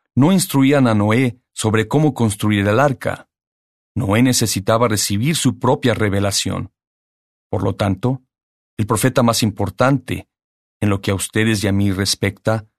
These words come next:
es el que vive nuestra época, a quien el Señor actualmente revela su voluntad para nosotros.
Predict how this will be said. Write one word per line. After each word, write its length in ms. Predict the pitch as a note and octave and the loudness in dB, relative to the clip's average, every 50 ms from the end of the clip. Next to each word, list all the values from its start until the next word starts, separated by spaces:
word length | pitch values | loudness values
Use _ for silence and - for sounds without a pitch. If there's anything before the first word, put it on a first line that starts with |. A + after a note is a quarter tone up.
| _ _ _ _ _ _ - | _ _ _ _ _ _ -2
es 140 | A#2 - | 0 2
el 120 | D#3+ D3+ C#3 | 2 2 2
que 140 | - B2 A#2+ | 0 0 0
vive 240 | C3 E3+ D#3+ E3 | 2 2 2 2
nuestra 360 | A#2+ A2+ G#2+ G2+ - - F#2+ G#2 | 2 0 0 -2 -2 -4 -4 -4
época, 480 | F#2 - - G2 - - - - _ _ _ _ _ _ _ _ _ _ _ _ | -6 -6 -10 -12 -12 -14 -18 -20 _ _ _ _ _ _ _ _ _ _ _ _
a 120 | - - G2+ | -8 -8 -6
quien 180 | - - G2+ | -4 -2 -2
el 100 | G#2 G#2 | 0 0
Señor 440 | F#2+ - - G2+ G#2 A2+ A#2+ B2 A#2+ - | 0 0 0 0 2 2 2 0 0 -2
actualmente 680 | G2 G2+ - _ - A#2+ A#2+ A2+ A2 A2+ A2 G2+ - G#2+ | -4 -6 -4 _ 0 0 2 2 2 2 2 0 -2 -2
revela 420 | F#2+ G2+ F#2+ G#2 A2 A2 A2+ A2 | -2 0 0 0 2 2 2 0
su 220 | - - - G#2 | 0 -2 -4 -4
voluntad 540 | F#2+ G2+ G2+ F#2+ F#2+ F#2+ F#2 - B2 B2 B2 | -2 -2 -2 0 -2 -2 0 0 -2 -2 -2
para 200 | - G#2+ G2 G2 | -2 -2 -2 0
nosotros. 720 | F#2+ G2 F#2+ - - G2 G2 - - - - - - - | -2 -2 -4 -4 -6 -8 -8 -10 -14 -18 -18 -18 -20 -20